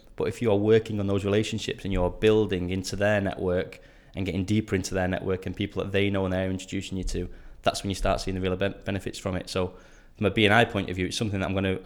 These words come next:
I'm trying to develop. We spoke about this earlier, but, and the idea about this depth versus width,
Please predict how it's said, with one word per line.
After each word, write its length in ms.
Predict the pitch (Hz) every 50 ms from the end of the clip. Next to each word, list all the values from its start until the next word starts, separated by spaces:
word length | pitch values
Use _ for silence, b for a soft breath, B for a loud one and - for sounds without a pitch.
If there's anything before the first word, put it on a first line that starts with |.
| -
I'm 60 | 101 92
trying 360 | - - - 113 113 110 98
to 100 | - 101
develop. 460 | 95 95 92 98 101 101 95 87 -
We 160 | 107 104 98 95
spoke 280 | - - 101 95 -
about 160 | - 98 92
this 160 | 92 92 - 101
earlier, 380 | 101 107 101 95 95 92 92 - b b b b b b b b b b b -
but, 200 | - 95 - -
and 160 | - 104 104 - 104
the 120 | 107 104
idea 300 | 101 98 98 104 104 104
about 220 | 101 98 92 - -
this 120 | 92 -
depth 420 | - - - 101 - - - -
versus 340 | - 101 95 - - 90 90
width, 520 | 90 98 101 98 - - - - - -